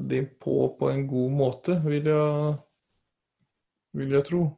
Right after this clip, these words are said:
For det er noe med tanker og känslor, altså, hvis, som du sier, hvis vi til-, tillåter dem å komme og gå,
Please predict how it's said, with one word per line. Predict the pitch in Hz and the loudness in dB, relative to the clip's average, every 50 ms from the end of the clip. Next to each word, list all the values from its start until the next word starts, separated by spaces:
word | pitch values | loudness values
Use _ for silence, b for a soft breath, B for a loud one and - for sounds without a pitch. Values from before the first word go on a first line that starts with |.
| _ _ - | _ _ 0
For | - 156 151 | 2 6 8
det | 151 | 8
er | 160 175 | 10 10
noe | 175 160 160 160 151 | 8 8 8 6 6
med | 143 139 143 139 | 8 8 6 8
tanker | - 170 151 143 - 135 131 | 8 6 6 6 4 6 6
og | 139 139 | 6 6
känslor, | - 175 151 139 - 135 135 139 143 | 6 6 4 4 4 2 2 4 4
altså, | 139 139 139 147 143 143 139 143 143 160 - | 4 4 6 8 8 8 8 6 2 -2 -4
hvis, | - 156 151 139 - - - | -2 0 0 0 0 -2 0
som | - 147 143 147 | 2 2 2 2
du | 151 147 | 0 4
sier, | - 135 131 139 143 | 4 6 6 6 6
hvis | 185 147 - | 4 0 0
vi | 143 143 | -4 -2
til-, | - - 160 156 - - - | 0 2 2 2 2 -2 -2
tillåter | - 180 170 143 135 135 127 127 - - 139 139 | 0 2 2 2 2 2 0 0 0 0 2 4
dem | 143 143 143 | 4 4 2
å | 143 143 | 0 0
komme | - 170 151 139 135 139 | 2 2 2 4 2 2
og | 135 139 143 143 | 2 2 2 4
gå, | 156 175 | 6 6